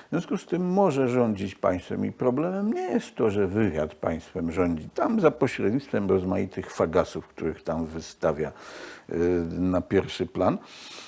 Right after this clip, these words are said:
a tam zza kulis nimi kręci, y, tylko w tym, że nasze tajne służby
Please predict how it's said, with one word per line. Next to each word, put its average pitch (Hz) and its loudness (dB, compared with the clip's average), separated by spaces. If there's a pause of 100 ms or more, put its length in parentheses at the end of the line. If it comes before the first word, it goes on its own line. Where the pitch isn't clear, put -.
(520)
a 113 6
tam 101 2
zza 95 2
kulis 92 0
nimi 90 0 (520)
kręci, 98 2 (520)
y, 135 6 (120)
tylko 160 2
w - -10
tym, 117 0 (1400)
że 107 2
nasze 110 0
tajne 117 4
służby 80 -6